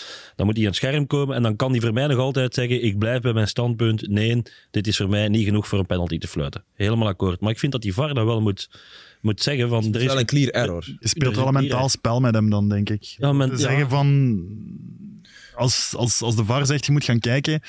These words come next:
Speaker 3: dat heeft mentaal een invloed op de scheids, omdat die dan denkt van, "Ah, de var vindt het
Speaker 1: Maar dat
Speaker 3: penalty."
Speaker 1: is toch duidelijk een trekfout. Iedereen heeft toch gezien dat Mechelen aan die arm van, eh,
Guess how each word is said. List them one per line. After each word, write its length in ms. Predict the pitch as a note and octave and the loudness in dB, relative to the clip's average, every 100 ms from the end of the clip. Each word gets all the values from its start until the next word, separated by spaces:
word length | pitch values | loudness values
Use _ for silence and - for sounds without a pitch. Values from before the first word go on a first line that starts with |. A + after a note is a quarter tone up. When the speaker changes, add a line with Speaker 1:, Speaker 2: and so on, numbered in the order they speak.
| - - - _ | -14 -14 -16 _
Speaker 3:
dat 360 | - A#2 - - | -2 -2 0 -2
heeft 220 | G2+ B2+ - | 0 0 2
mentaal 340 | B2 A#2 B2+ C#3+ | 0 2 2 2
een 60 | |
invloed 380 | A#2 C#3+ C3+ D#3 | 4 2 2 0
op 120 | C3+ | 0
de 60 | A#2+ | 0
scheids, 320 | - B2+ B2 | 2 2 2
omdat 200 | C#3 B2+ | 2 2
die 100 | C#3 | 2
dan 180 | C3+ C3+ | 2 2
denkt 280 | A2 C#3+ - | 4 2 0
van, 240 | D3 C3+ | -2 0
"Ah, 220 | G2+ C3 | 0 0
de 80 | A2 | 2
var 240 | G2+ A#2 A#2+ | 2 0 2
vindt 200 | B2+ B2 | 2 2
het 100 | A#2 | 0
Speaker 1:
Maar 80 | B2 | 0
dat 80 | |
Speaker 3:
penalty." 200 | B2+ B2 | 0 0
Speaker 1:
is 80 | - | 0
toch 160 | G#2+ B2+ | 0 -2
duidelijk 440 | C3 D3 C#3+ C3 - | 0 0 0 -2 -2
een 280 | B2+ A#2 G#2+ | 0 0 -2
trekfout. 480 | D3+ - G#2+ F#2+ - | -4 -2 -2 -2 0
Iedereen 420 | D3+ D#3+ C#3+ C#3+ | 2 2 2 2
heeft 140 | C3+ | 0
toch 120 | C#3 A#2 | 0 0
gezien 320 | A2 C3+ D3+ | 2 2 2
dat 180 | B2 A#2 | 0 0
Mechelen 380 | B2 - C3+ A#2+ | -2 0 0 2
aan 120 | A#2+ | 0
die 140 | A#2 | 2
arm 260 | B2 C3 B2 | 2 2 2
van, 320 | A2+ A2 A2 | 2 2 2
eh, 360 | G#2+ G#2 G#2 | 2 2 2